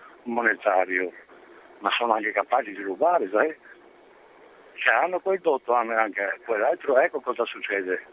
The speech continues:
È difficile definire una persona sincera, deve avere un'evoluzione al di là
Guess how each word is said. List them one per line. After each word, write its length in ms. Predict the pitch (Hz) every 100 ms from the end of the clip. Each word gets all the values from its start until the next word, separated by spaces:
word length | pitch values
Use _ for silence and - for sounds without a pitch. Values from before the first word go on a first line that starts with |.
| - - - - - - -
È 100 | 117
difficile 560 | 110 113 - 226 202 156
definire 680 | 139 - 131 139 135 135 120 - - - - -
una 300 | 139 156 139
persona 560 | - 135 120 - 135 123
sincera, 680 | - 120 104 117 107 92 87 - - - -
deve 160 | - 180
avere 240 | 180 202
un'evoluzione 800 | 185 165 151 143 143 - 160 139 127
al 200 | 123 127
di 140 | 120
là 280 | 127 156